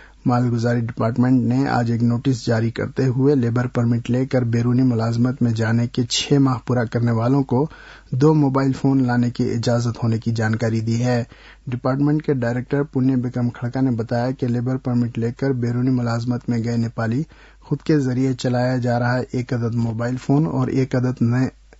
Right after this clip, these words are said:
नया सील पैक फोन या फिर दोनों चलाया गया फोन अपने साथ ला सकेंगे। उनके मुताबिक तालीम हासिल करने और दीगर मकासद के लिए बैरून ममालिक जाने वाले नेपाली सिर्फ एक अदद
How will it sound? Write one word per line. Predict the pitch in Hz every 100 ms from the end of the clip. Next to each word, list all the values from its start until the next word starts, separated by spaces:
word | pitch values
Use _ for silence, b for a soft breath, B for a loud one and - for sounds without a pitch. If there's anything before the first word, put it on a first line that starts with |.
| -
नया | 131 131 143 160 170
सील | - - 151 151
पैक | 143 127 -
फोन | 131 151
या | 127 123
फिर | - 139
दोनों | 120 131 156 156
चलाया | - 139 139 139
गया | 127 123
फोन | 120 131 156
अपने | - 123
साथ | - 135 151
ला | 120 113
सकेंगे। | 117 123 120 123 123 - B B B B
उनके | 139 127
मुताबिक | 127 120 117 127 151 -
तालीम | 117 120 120
हासिल | - 139 127
करने | 123 120 135 156
और | 123 120
दीगर | 123 135
मकासद | 131 120 - 147 139
के | -
लिए | 127 120
बैरून | 120 120 127 120
ममालिक | 120 120 113
जाने | 117 113 113
वाले | 117 117
नेपाली | 113 107 107 120 156 B B B -
सिर्फ | - 120 - -
एक | 151 143
अदद | 123 120